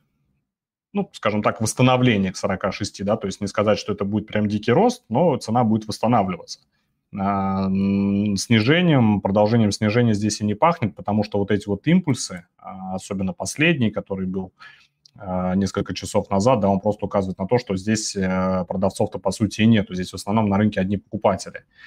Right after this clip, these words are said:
Ну вот, возможно, конечно, кто-то зайдет сюда с достаточно крупным объемом, да, и начнет сливать, э, то есть такое не исключается, но тем не менее,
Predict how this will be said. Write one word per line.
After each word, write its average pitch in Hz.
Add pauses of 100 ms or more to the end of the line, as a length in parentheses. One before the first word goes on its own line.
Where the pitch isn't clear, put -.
(280)
Ну 113
вот, 101
возможно, 120
конечно, 107
кто-то 113
зайдет 107
сюда 107
с 98
достаточно 104
крупным 107
объемом, 131
да, 117
и 104
начнет 95
сливать, 175
э, 92
то 98
есть 90
такое 104
не 98
исключается, 107
но 101
тем 107
не 101
менее, 139